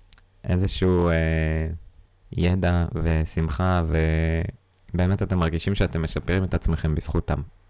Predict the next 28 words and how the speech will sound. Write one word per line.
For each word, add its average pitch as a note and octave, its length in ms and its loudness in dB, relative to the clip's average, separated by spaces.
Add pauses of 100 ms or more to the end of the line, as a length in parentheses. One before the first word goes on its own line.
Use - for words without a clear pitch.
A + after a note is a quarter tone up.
הפודקאסט? D#2 840 -2 (600)
אז, F2 240 2
אה, F#2 320 6
תכתבו A2 460 2
לי, C#3+ 180 4 (200)
ואתם F2+ 220 0
מוזמנים F2+ 420 2
לדבר F2+ 260 4
איתי. F#2 280 2 (1160)
אה, E2 320 2 (1700)
באתר G2+ 320 0
שלי, G2+ 640 2
אתם F2 120 -2
יכולים D#2+ 280 -2
לשלוח D#2 320 0
מייל, G2 380 2
אתם E2+ 160 -2
יכולים D#2+ 360 0
לכתוב D#2 360 0
פה E2 120 0
בתגובות D#2+ 600 0
בספוטיפיי, E2 920 0
או D#2 100 2
איפה E2 200 -2
שאתם - 320 -2
לא D#2+ 80 2
נמצאים D#2 400 0
ביוטיוב, F#2+ 420 2